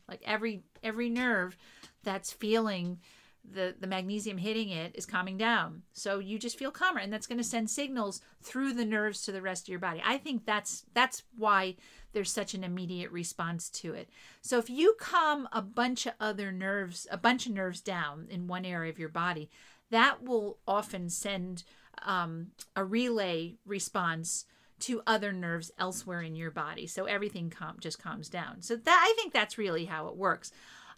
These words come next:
Um, there may be some evidence that you're absorbing a little bit, that you're, um,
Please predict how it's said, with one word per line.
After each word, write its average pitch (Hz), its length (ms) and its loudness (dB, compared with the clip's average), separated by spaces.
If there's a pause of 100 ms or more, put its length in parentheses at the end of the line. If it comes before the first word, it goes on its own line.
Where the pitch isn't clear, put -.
Um, 226 240 8
there 262 140 4
may 269 300 4
be 294 180 0
some 220 580 0 (100)
evidence 202 480 -4
that 180 180 -4
you're 175 280 -4
absorbing 190 500 -4
a 180 40 -8
little 185 320 -2
bit, 202 340 -4 (120)
that - 320 -8
you're, 165 380 -4
um, 160 320 -6